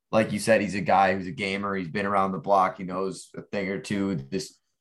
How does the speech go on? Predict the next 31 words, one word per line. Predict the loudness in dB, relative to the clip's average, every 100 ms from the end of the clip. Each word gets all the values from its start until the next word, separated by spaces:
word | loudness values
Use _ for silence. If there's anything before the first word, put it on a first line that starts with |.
| 0
line | 2 2
is | -2
going | -4 -2 -2
to | -2
be | -2
bigger | -2 -4 -4
than | -4 -6
it | -8
should | 0 2 4
be, | 4 2 -2 _ _ _ _ _ _ _ _ _ _ _ _ -20 _ -18
especially | 0 4 4 4 0
with | 0
people | -2 -2 -4
being | -2 -2
so | -2 -2 2
high | 2 2 0 -2
on, | -4 -4 -4
on | -6
Grant | -4 -4 -2
Dawson. | 2 2 2 -4
He's | -6 -6
the | -4
new | -2 0 -2 -4 _ _ _ -2
big | 0 0
thing | -2 0
out | 0 -2
of | -2
Glory | -2 0 2 0
M | 0
M | -2
A. | -2 -2 -4